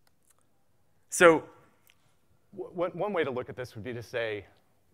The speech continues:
we've got developers and they're producing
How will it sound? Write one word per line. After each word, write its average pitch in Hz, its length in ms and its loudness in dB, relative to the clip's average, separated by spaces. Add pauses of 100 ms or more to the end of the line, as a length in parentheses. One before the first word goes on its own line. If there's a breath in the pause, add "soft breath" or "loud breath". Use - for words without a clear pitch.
(260)
we've 160 360 -10
got 127 300 -6
developers 98 600 -8
and 107 100 -12
they're 120 120 -6
producing 101 760 -12